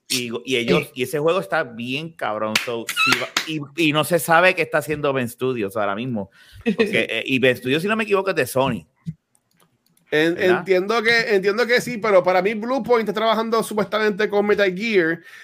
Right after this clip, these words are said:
Speaker 3: pero
Speaker 1: Yo te
Speaker 3: a mí no,
Speaker 1: escucho.
Speaker 3: no me sorprendería que ellos anuncien algo, este, de Uncharted con la hija.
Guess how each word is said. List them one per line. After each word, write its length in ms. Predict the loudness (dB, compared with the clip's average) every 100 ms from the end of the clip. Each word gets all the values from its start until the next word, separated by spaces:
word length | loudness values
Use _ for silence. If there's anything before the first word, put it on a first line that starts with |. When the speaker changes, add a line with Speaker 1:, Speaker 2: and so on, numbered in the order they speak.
| -4
Speaker 3:
pero 220 | 4 6 8
Speaker 1:
Yo 100 | 8
te 60 | 6
Speaker 3:
a 60 |
mí 120 | 2
no, 80 | -2
Speaker 1:
escucho. 280 | -2 -2 2
Speaker 3:
no 80 | 4
me 120 | 4
sorprendería 680 | 4 4 6 4 4 2 2
que 140 | 4
ellos 180 | 2 2
anuncien 580 | 2 0 2 2 2 2
algo, 600 | 2 2 2 4 4 4
este, 560 | 0 0 0 2 2
de 120 | 4
Uncharted 600 | 4 2 4 2 4 0
con 180 | 0 2
la 160 | 4 2
hija. 300 | 2 0